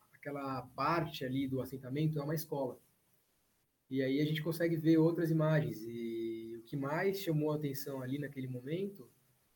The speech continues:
é que o assentamento, a maior parte das pessoas que lá moravam eram crianças, né? Tem muito adulto,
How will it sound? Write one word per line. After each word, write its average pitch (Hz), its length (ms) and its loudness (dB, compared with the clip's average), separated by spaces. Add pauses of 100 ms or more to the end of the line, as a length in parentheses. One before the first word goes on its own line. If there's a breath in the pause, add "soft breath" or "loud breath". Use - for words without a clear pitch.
(420)
é 135 140 -6
que 151 460 -2
o 147 220 0
assentamento, 160 1200 4
a 143 80 -6
maior 170 300 0
parte 156 440 0
das 143 140 -8
pessoas 151 340 -6
que 151 160 -12
lá 143 220 -2
moravam 143 580 0
eram 139 160 -4
crianças, - 640 -4 (340)
né? 143 200 -2 (100)
Tem 131 100 -8
muito 131 260 -6
adulto, 156 480 -2